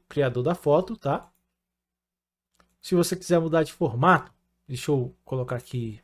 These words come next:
computador, uma pesquisa aqui, fazer uma pesquisa de computador. Aqui você vai ter palavras semelhantes. E se quiser mudar de tamanho, você pode mudar aqui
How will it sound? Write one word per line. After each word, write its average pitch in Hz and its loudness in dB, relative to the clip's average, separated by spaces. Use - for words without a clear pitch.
computador, 147 -2
uma 127 -8
pesquisa 127 -8
aqui, 196 -4
fazer 120 -8
uma 123 -6
pesquisa - -16
de - -20
computador. 170 -2
Aqui 147 0
você 165 0
vai 151 2
ter 135 -4
palavras 131 0
semelhantes. 185 0
E 185 -2
se 277 0
quiser 202 4
mudar 175 2
de - -4
tamanho, 165 2
você - -14
pode 135 -4
mudar 143 0
aqui 175 -4